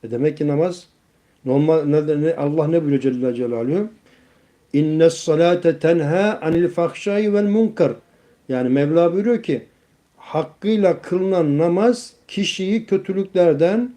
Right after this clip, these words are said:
fuhşiyattan, çirkinliklerden alıkoyar Mevla buyuruyor. E, demek ki bizim namazlarımız namaz değil ki,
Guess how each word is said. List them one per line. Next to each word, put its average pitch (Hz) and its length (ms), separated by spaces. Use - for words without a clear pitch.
fuhşiyattan, 180 1000
çirkinliklerden 175 840
alıkoyar 196 480
Mevla 120 440
buyuruyor. 95 300
E, 110 100
demek 156 280
ki 160 120
bizim 147 280
namazlarımız 156 720
namaz 147 440
değil 190 340
ki, 202 300